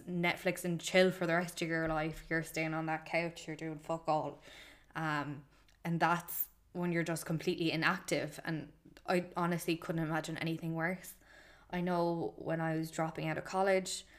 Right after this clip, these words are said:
I wasn't like, "Okay, I'm just gonna drop out of college and, like, you know, live on social welfare and do nothing for the rest of my life." I was like, "I'm gonna try this, and I'm gonna do this, and I'm gonna work here, and I'm gonna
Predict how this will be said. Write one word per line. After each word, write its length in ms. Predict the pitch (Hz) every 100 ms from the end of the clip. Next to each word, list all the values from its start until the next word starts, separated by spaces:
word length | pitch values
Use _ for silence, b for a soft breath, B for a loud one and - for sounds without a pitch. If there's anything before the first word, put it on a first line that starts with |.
| B B B - -
I 120 | 175
wasn't 440 | 170 170 170 170 - - - - -
like, 400 | 165 160 - - - 269
"Okay, 240 | - 226
I'm 100 | 214
just 140 | 196
gonna 140 | - 170
drop 200 | 165 165
out 100 | 160
of 80 | -
college 320 | - 170 170
and, 100 | 165
like, 260 | - -
you 80 | -
know, 160 | - -
live 220 | - 170 101
on 320 | - - - - -
social 380 | - 170 156 170
welfare 480 | 160 156 156 151 151
and 380 | 156 156 160 160 -
do 240 | - 175
nothing 340 | 160 151 151 156
for 120 | 160
the 60 | 156
rest 220 | 151 -
of 80 | 156
my 60 |
life." 240 | 156 156 -
I 60 |
was 80 | 175
like, 160 | 175 -
"I'm 80 | 170
gonna 160 | 160
try 180 | - -
this, 260 | - 320 -
and 100 | 175
I'm 80 | 165
gonna 120 | 160
do 120 | 170
this, 200 | 175 294 302
and 100 | 180
I'm 60 | 165
gonna 140 | 156
work 280 | 165 - - - B B B
here, 260 | 269 285
and 340 | 254 185 170 156
I'm 120 | 165
gonna 260 | 165 175